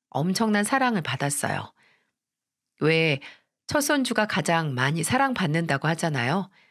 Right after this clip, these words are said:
다들 아이를 보는 눈에서 꿀이 뚝뚝 떨어지는 게 보였을 정도였으니 말 다했죠. 특히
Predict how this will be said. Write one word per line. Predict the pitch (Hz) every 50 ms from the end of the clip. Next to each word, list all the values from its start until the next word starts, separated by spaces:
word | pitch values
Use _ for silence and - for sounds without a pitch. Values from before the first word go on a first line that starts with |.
| _ _ _ _ _ _ _ _ _ _ _ _ _ _
다들 | - - 156 160 156 185 180 175
아이를 | 147 120 113 147 175 190 202 196 202 190
보는 | 196 - 190 180 202 202
눈에서 | 185 180 160 160 160 160 - - 131 117 107 - - - _ _ _ _ _ _
꿀이 | - 269 262 262 254 254
뚝뚝 | - 285 285 285 277 277 -
떨어지는 | 269 269 254 240 233 - 202 180 165 151
게 | 143 147
보였을 | 143 - - 185 190 185 185 202 196
정도였으니 | - 180 160 151 156 185 180 170 151 - - 139 127 120 110 98 - - _
말 | - 117 135 147 143
다했죠. | - - 143 151 160 170 160 - - 95 85 - - - _ _ _ _ _ _ _ _ _ _ _ _ _ _ _ _ _ _ _ _ -
특히 | 247 226 - - 220 208 196 156 131 -